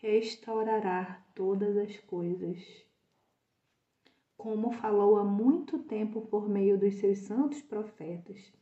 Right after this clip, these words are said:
Pois disse Moisés: "O Senhor Deus levantará dentre seus irmãos um profeta como eu. Ouçam-no em tudo o que ele disser. Quem não ouvir esse profeta será eliminado do meio do seu povo."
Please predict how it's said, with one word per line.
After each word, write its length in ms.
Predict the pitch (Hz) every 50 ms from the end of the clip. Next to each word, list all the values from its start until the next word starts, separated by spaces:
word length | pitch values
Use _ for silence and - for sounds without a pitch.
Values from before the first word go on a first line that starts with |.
| _ _ _ _ _ _ _ _ _ _ _ _
Pois 200 | 208 208 202 202
disse 320 | 196 214 220 208 - 233
Moisés: 920 | 226 226 233 240 240 220 196 - 175 170 170 170 175 175 - - - - - _ _ _ _ _ _ _ _ _ _ _ _ _ _
"O 180 | 220 247 285 277
Senhor 460 | - - 269 240 233 226 226 220 220
Deus 360 | 190 208 196 196 202 214 214
levantará 680 | 202 196 185 190 190 196 196 196 202 196 190 190 190
dentre 340 | 185 190 196 196 196 196 202
seus 300 | 196 - 202 190 190 190
irmãos 500 | 196 196 196 190 185 190 190 196 196 -
um 80 | 196 196
profeta 500 | 196 214 208 202 - 208 196 196 - 208
como 400 | - - 220 220 233 254 247 226
eu. 260 | 196 185 185 190 196 - - _ _ _ _ _ _ _ _ _ _
Ouçam-no 840 | - - 202 214 226 233 226 - - - 214 196 190 185 185 185 185 196
em 160 | 208 220 226
tudo 480 | 226 - - 233 240 277 294 269 285 269
o 60 | 262
que 160 | - - 247
ele 240 | 214 208 208 214 208
disser. 600 | 202 226 226 - - - 196 175 170 175 175 - _ _ _ _ _ _ _ _ _ _ _ _ _ _ _ _ _ _ _ _ _ _ _ _ _
Quem 180 | - 226 233 247
não 240 | 247 247 226 214 214
ouvir 300 | 208 190 185 196 196 196
esse 200 | 196 - - -
profeta 640 | - - 185 175 - - - 196 202 208 - 196
será 300 | 196 - - 196 190 185 185
eliminado 600 | 190 190 196 196 202 196 190 185 175 175 180 180
do 80 | 196 202
meio 280 | 202 196 180 185 185
do 100 | 180 -
seu 240 | - - - 202 220
povo." 580 | 220 - - 175 165 165 165 165 170 190 196